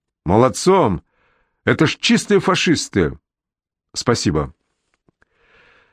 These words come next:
Гендиректор вошёл с охранником в лифт, они поднялись на этаж. Клёнов своим ключом открыл дверь, кивнул охраннику. «Ступай, Миша, всё нормально». Он скрылся за дверью, охранник на всякий случай посмотрел наверх,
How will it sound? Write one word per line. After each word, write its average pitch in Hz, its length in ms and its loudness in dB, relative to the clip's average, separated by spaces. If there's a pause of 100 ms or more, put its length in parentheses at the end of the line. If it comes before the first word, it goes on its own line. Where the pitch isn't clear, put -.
(160)
Гендиректор 165 640 4
вошёл 143 360 2
с 135 120 0
охранником 113 640 2
в - 20 2
лифт, 151 380 0 (100)
они 117 240 2
поднялись 113 540 2
на 120 160 4
этаж. - 560 -2 (1200)
Клёнов 147 380 4
своим 139 260 0
ключом 120 400 2
открыл 117 320 2
дверь, 113 320 2
кивнул 117 400 2
охраннику. 85 800 0 (580)
«Ступай, 123 440 0
Миша, 92 340 0
всё 131 200 0
нормально». 82 580 -2 (1800)
Он 160 180 4
скрылся 156 480 2
за 139 140 2
дверью, 131 420 4
охранник 127 540 0
на 117 120 4
всякий 117 280 0
случай 113 360 0
посмотрел 107 540 0
наверх, 101 600 0